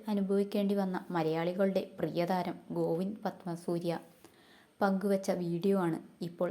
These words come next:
സോഷ്യൽ മീഡിയയിൽ വൈറലായിക്കൊണ്ടിരിക്കുന്നത്. ഈ വരുന്ന ജനുവരി ഇരുപത്തെട്ടാം തീയതിയാണ് ഗോവിന്ദ് പത്മസൂര്യയുടെയും ഗോപിക അനിലിൻ്റെയും വിവാഹം. ഏഷ്യാനെറ്റ് സ്വാന്തനം സീരിയൽ നായിക ഗോപിക അനിലാണ്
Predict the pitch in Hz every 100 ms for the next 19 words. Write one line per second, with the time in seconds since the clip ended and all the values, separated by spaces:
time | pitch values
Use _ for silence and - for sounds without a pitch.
0 | - 165 160 160 214 214 208 180 170 185
1 | 170 160 170 170 170 170 175 170 165 165
2 | 165 165 - - - - - _ 247 247
3 | 269 277 254 254 185 185 175 180 196 233
4 | 208 208 208 208 208 208 202 202 196 196
5 | 175 170 - 165 170 165 208 - - 202
6 | 202 196 202 196 190 190 180 175 160 -
7 | - _ _ _ _ 165 165 165 196 208
8 | 208 185 180 170 170 180 170 165 165 160
9 | 170 - - - - _ 208 214 214 247
10 | 247 247 - - 226 196 202 220 226 233
11 | 226 220 220 202 196 - 170 165 165 196
12 | 208 214 - 196 185 175 160